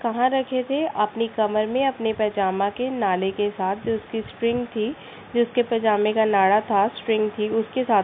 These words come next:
उसने नोट्स को बांध लिया था। I slowed down to walk and counted the notes। अब वो धीरे-धीरे चलना लगा, अपनी जो running थी, जैसे वो run कर रहा था पहले, फिर वो चलने लगा, उसने running stop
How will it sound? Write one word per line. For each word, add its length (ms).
उसने 280
नोट्स 320
को 180
बांध 360
लिया 320
था। 280
I 160
slowed 400
down 300
to 60
walk 460
and 460
counted 380
the 180
notes। 340
अब 120
वो 120
धीरे-धीरे 560
चलना 420
लगा, 380
अपनी 280
जो 140
running 420
थी, 180
जैसे 280
वो 100
run 320
कर 180
रहा 160
था 140
पहले, 360
फिर 200
वो 140
चलने 460
लगा, 380
उसने 280
running 380
stop 320